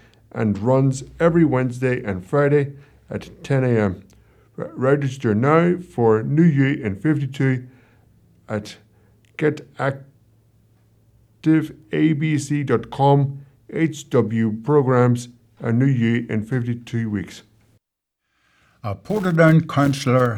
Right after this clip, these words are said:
Speaker 2: has been assured local task forces are set to meet in the coming weeks. Portadown councillor Julie Flaherty inquired about the future of these task forces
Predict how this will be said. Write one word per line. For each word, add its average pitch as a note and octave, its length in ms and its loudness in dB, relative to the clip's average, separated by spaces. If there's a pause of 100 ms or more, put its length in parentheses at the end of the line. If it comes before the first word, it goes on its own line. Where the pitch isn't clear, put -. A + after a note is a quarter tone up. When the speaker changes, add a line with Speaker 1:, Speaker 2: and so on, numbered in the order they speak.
Speaker 2:
has B2 160 0
been A#2+ 240 4
assured A2+ 800 0 (480)
local F3+ 360 6
task C3+ 440 2
forces B2+ 540 -2
are F#2+ 160 -4
set E3 380 2
to C3 120 2
meet A#2 380 4 (180)
in A2 140 2
the F2+ 100 -4
coming G2+ 400 0
weeks. - 560 2 (1300)
Portadown D#3 580 4
councillor B2+ 640 2
Julie B2+ 720 4
Flaherty B2+ 640 -2 (640)
inquired D#3+ 800 0
about B2+ 400 2
the G#2 80 -4
future C3 500 0
of G#2 300 -2
these E3+ 320 2
task A#2+ 420 -4
forces G#2 720 -4